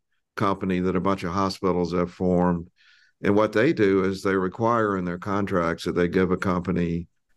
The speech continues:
uh, a contract for six months reserve to keep on hand of a drug. So if there is a problem, there's reserve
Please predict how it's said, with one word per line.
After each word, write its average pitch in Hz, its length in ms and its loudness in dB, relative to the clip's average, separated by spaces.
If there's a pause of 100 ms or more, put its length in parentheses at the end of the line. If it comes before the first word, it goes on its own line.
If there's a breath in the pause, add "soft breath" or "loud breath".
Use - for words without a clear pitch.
(160)
uh, 87 340 2
a - 80 -4
contract 95 640 0
for 92 80 -4
six 104 340 -2
months 95 320 0
reserve 85 760 0 (100)
to 82 80 -8
keep 87 300 -2 (140)
on 82 200 0
hand 78 520 -2 (520)
of 82 120 -2
a 82 40 0
drug. 82 320 0
So 90 140 0
if 87 60 0
there 90 140 4
is 113 140 2
a 98 40 0
problem, 85 460 -2
there's 82 240 -6
reserve 87 580 2